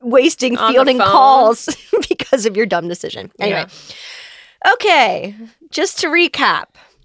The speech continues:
Speaker 1: four common mistakes people make when naming your business, brand, or product. Number one, don't let personal bias get in the way.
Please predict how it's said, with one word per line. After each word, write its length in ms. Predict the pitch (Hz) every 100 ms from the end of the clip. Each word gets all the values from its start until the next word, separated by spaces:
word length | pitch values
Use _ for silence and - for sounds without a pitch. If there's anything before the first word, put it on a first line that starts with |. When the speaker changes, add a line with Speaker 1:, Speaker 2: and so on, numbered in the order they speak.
| _ _ _
Speaker 1:
four 200 | 262 294
common 360 | 330 294 285
mistakes 380 | 262 269 233 220
people 300 | - 247 220
make 260 | 214 202 202
when 180 | 190 185
naming 360 | 180 202 202
your 140 | 170 170
business, 440 | 202 311 349 -
brand, 380 | - 185 185 185
or 180 | 185 202
product. 720 | - 208 196 - - - - _ _ _ _ _ _ _
Number 260 | 170 170 214
one, 500 | 254 240 170 107 - _
don't 240 | - -
let 200 | 196 -
personal 400 | - 185 - 214
bias 440 | 190 151 147 185 -
get 200 | - 160
in 140 | 180 196
the 100 | 202
way. 540 | 233 220 175 175 165